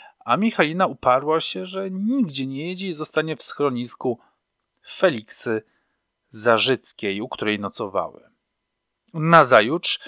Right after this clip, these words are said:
gospodarz przyjechał do pensjonatu, aby zabrać ze sobą obie Ukrainki. Właścicielka rzeczonego schroniska, Zarzycka, to ta sama kobieta, która w kilka tygodni później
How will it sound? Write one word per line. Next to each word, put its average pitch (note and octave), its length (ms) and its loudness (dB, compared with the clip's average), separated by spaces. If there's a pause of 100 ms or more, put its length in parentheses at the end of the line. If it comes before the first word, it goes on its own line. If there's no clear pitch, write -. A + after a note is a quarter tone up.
(220)
gospodarz D#3+ 500 0
przyjechał B2+ 400 2
do A2 100 -4
pensjonatu, D3 640 4
aby B2+ 180 0
zabrać A2+ 340 2
ze G#2+ 80 -8
sobą G#2+ 320 -6 (200)
obie A#2 260 -4
Ukrainki. B2+ 680 0 (760)
Właścicielka A2+ 840 0
rzeczonego G2+ 520 -4
schroniska, G#2+ 680 0 (460)
Zarzycka, B2+ 880 0 (360)
to C4+ 120 -8
ta B3 100 -8
sama G#3+ 240 -2
kobieta, A#2+ 360 -6
która F3+ 360 -4
w - 80 -14
kilka F3 280 -4
tygodni C#3 380 -8
później B2 500 -10